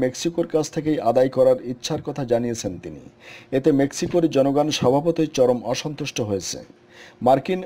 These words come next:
অভিবাসন বিভাগের কর্মীরা গত সপ্তাহে যুক্তরাষ্ট্রের বিভিন্ন জায়গা থেকে প্রায় ছয়শো আশি জন বিদেশিকে গ্রেপ্তার করেছেন।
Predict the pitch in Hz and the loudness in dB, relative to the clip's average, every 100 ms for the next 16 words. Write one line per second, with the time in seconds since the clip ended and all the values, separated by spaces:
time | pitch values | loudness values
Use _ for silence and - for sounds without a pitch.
0 | 131 143 170 170 175 165 165 170 165 147 | 0 2 2 2 2 4 6 4 2 0
1 | 135 127 143 139 120 120 - - _ 113 | 2 2 4 4 4 2 -14 -20 _ 2
2 | 127 135 143 - - 160 160 156 127 - | 2 4 -2 -2 0 2 2 2 -2 -2
3 | 147 151 - 143 120 135 165 156 135 127 | 0 0 0 -2 0 -2 -2 -2 4 4
4 | 123 143 156 151 - 117 113 - 135 131 | 4 -4 -4 -8 2 2 4 2 0 2
5 | 107 98 123 160 160 156 127 127 139 143 | 0 0 0 -2 -4 -4 -4 -4 -4 -6
6 | - 113 117 120 120 110 95 92 78 | -8 -4 -6 0 -2 -2 -10 -8 -12